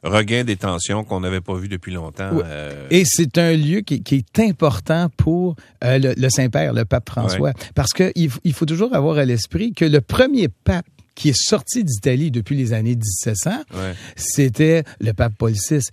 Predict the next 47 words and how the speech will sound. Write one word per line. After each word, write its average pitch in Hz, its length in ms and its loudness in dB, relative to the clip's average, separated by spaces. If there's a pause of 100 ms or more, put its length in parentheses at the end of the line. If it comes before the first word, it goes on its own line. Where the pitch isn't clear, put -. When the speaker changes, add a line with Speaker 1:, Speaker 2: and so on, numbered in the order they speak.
(140)
Speaker 2:
Et 135 100 0
quel 175 220 4
est 190 80 2
l'endroit 139 340 2
qu'il 123 160 -2
a 113 40 0
voulu 131 260 2
visiter 127 480 0 (160)
en 135 160 2
message 147 460 2
spirituel 147 520 2
et 135 80 2
de 120 140 2
paix ? 170 260 0 (160)
C'est - 220 -2
la 113 160 -2
Terre 101 180 -6
Sainte. 139 280 -4 (100)
Speaker 1:
Ouais. 147 160 4
Speaker 2:
Il 175 100 2
est 202 200 0
allé 135 180 2
en 139 100 2
Terre 110 220 0
Sainte. 143 240 -2 (340)
Et 110 100 -2
là, 180 120 2
il 320 80 4
s'est 139 180 2
rendu 165 380 0
compte, 180 340 0 (100)
ou 120 140 0
tout 180 160 4
le 240 80 6
monde 330 220 0
s'est 135 140 2
rendu 110 320 0
compte 160 220 -2
quand 113 160 -2
il 120 40 -6
est 104 100 -6
allé 123 140 0
en 143 100 0
Terre 113 240 0
Sainte 147 260 -2
en 113 60 0
soixante-quatre, 107 760 -4